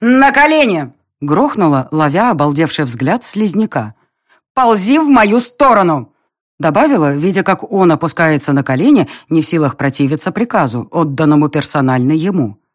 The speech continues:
Противно. Мерзко и противно было и отдавать этот приказ, и смотреть, как убеленный сединами мужчина, скрипя зубами, ползет в мою сторону,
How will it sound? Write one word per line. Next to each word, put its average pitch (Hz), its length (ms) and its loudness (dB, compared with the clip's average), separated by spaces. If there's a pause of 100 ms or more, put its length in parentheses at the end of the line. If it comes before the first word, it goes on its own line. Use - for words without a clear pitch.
(160)
Противно. 139 600 -6 (280)
Мерзко 180 420 2
и 147 120 2
противно 180 540 0
было 156 240 2
и - 180 -4
отдавать 139 560 0
этот 208 240 -4
приказ, 185 380 -4 (240)
и 139 80 -6
смотреть, 165 460 -2
как 180 200 -4 (140)
убеленный 180 500 0
сединами 151 520 0
мужчина, 202 420 0
скрипя 156 380 -4
зубами, 156 460 -2 (280)
ползет 151 420 0
в 180 60 -6
мою 175 220 2
сторону, 156 520 0